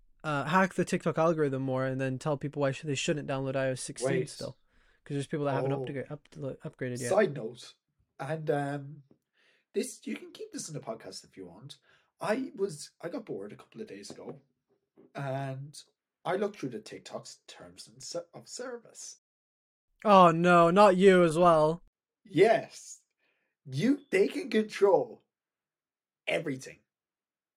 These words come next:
Speaker 2: They know everything on your phone. So this,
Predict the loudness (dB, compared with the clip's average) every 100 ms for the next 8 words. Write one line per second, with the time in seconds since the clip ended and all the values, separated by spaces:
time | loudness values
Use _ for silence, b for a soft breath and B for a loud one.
0 | _ _ -8 -6 0 0 0 -6 -4 -4
1 | -10 -10 -10 -10 -12 -14 _ _ _ _
2 | _ _ _ _ _ _ _ _ _ -4
3 | -4 0 -2 -2 -12